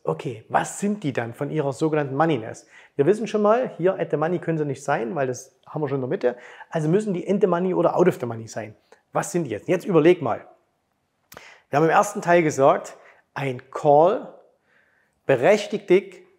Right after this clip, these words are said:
berechtigt dich, wenn du ihn kaufst, ne, und das ist immer das Einfachste, du merkst das mit dem Kauf, berechtigt dich beim Kauf, dass du das Underlying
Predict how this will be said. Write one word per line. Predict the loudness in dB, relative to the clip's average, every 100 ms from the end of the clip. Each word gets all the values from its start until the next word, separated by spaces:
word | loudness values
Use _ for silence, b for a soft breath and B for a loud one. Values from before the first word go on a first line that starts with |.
| _ -2
berechtigt | 2 2 0 -4
dich, | -4 0
wenn | -2
du | -2
ihn | -4 -8
kaufst, | -8 0 6 6 4 -4 -16 -2
ne, | 0
und | 2
das | 0
ist | 0
immer | 0
das | 0 0
Einfachste, | -2 2 0 0 -2
du | 0
merkst | 0 0
das | -2 -2
mit | -2
dem | -4
Kauf, | -2 2 2 0 -12 B B B B
berechtigt | -2 2 2 0 -8 -2
dich | -2 0
beim | -2 -2
Kauf, | -2 4 4 4 -4 -20 _ _ _ _ _ _ _ _ _ b b -4
dass | -2 -2 -6
du | -2 0 -2 B -8
das | -8 -8 -2
Underlying | 0 2 4 2 0 -6